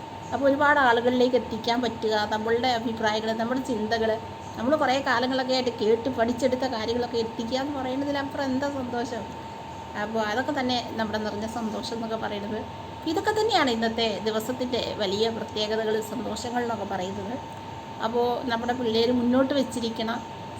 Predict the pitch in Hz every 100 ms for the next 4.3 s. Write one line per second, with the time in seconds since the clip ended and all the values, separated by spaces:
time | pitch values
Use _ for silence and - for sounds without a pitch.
0 | - - 311 311 320 311 269 254 226 220
1 | 220 226 220 220 214 262 285 262 214 190
2 | 214 214 208 202 - - - - 233 254
3 | 262 262 262 277 302 285 - 330 311 233
4 | 226 226 -